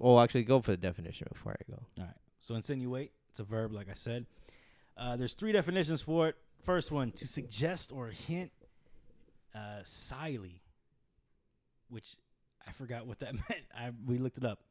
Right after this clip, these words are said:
Speaker 2: It's like something like deceit. Um, second definition, to instill or infuse subtly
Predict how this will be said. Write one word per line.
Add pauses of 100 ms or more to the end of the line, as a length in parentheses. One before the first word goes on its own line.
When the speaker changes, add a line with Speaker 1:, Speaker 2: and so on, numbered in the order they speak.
(240)
Speaker 2:
It's
like
something
like
deceit. (1400)
Um, (180)
second
definition, (420)
to
instill
or
infuse
subtly